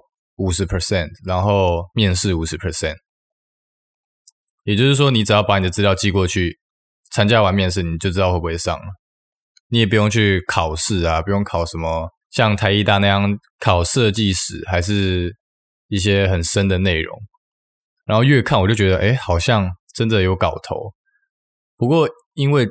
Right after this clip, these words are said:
前面台艺大的这一个经验，就让我觉得说，我根本就没有必要去做这件事情，根本就是浪费时间，这个机会就不属于我的啊。所以我也一方面在排斥，可是这个排斥应该比较像是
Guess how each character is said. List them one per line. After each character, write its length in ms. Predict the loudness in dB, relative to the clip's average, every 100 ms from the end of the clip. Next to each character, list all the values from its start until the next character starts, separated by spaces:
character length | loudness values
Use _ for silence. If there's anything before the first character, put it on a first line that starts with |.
| -2
前 160 | 0 2
面 160 | 2
台 180 | 0 0
艺 140 | 0 0
大 220 | 0 0
的 80 | -2
这 160 | 0
一 80 | 2
个 100 | 0
经 260 | -2 -2 0
验， 140 | -2
就 140 | -2 0
让 140 | 0
我 60 | 0
觉 180 | 0
得 80 | 0
说， 260 | 0 -2 -2 -6 _ _ _ _ _ _ -8
我 160 | -4
根 120 | -2
本 80 | 0
就 80 | 2
没 120 | 2
有 100 | 2
必 100 | 2
要 100 | 2
去 100 | 2
做 180 | 0 -2
这 100 | -2
件 160 | -2 -4
事 180 | -4 -6
情， 140 | -6 -4
根 100 | -2
本 80 | -2
就 100 | -2
是 60 |
浪 180 | 0 0
费 160 | 0 -2
时 140 | -4 -10
间， 200 | -10 -10 -8 -4
这 80 | -4
个 80 |
机 180 | 0 2
会 100 | 2
就 80 | 2
不 140 | 0
属 260 | -2 -2 -2
于 80 | -2
我 260 | -2 -6 -8
的 120 | -8
啊。 60 | -10 _ _ _ _ _ _ _ _ _ -4
所 140 | 0
以 20 |
我 160 | 4 4
也 200 | 4 2
一 120 | 2
方 160 | 2 2
面 160 | 2 2
在 100 | 0
排 260 | -2 -4 -6
斥， 260 | -8 -8 -4
可 80 | -2
是 80 | 0
这 100 | -2
个 80 |
排 220 | -2 -4 -4
斥 260 | -4 -2
应 80 | 0
该 100 | 0
比 100 | 0
较 160 | 0 0
像 300 | 0 -2 -2
是 400 | -2 -4 -4